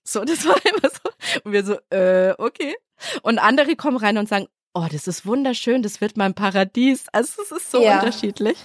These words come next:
Speaker 1: <laughs>
Speaker 2: Also das hat mich am Anfang auch total fertig gemacht. Da, diese zwei, also d-, d-, Leute, die so negativ sind.
Speaker 1: Mhm.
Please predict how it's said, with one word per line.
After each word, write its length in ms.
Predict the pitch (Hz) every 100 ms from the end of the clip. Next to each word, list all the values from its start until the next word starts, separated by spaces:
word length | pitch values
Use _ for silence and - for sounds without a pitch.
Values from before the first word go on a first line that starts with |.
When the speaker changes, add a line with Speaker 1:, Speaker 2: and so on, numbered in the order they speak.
| - 554 -
Speaker 1:
<laughs> 60 | 320 - - 415 -
Speaker 2:
Also 260 | 262 240
das 300 | 226 240 247
hat 160 | 247 -
mich 180 | 233 226
am 120 | 208
Anfang 520 | 202 220 220 196 180
auch 180 | 202 196
total 380 | - 208 208 185
fertig 400 | 185 185 208 -
gemacht. 260 | 196 185 208 - - - - - - _ -
Da, 120 | 233
diese 300 | 220 220 220
zwei, 340 | 220 226 208 208
also 340 | - 226 226 190
d-, 320 | - - 214 -
d-, 60 | 220
Leute, 280 | 233 233 233
die 120 | 233
so 280 | 226 247 294
negativ 580 | 277 254 214 208 - 202
sind. 320 | 196 185
Speaker 1:
Mhm. 60 | 175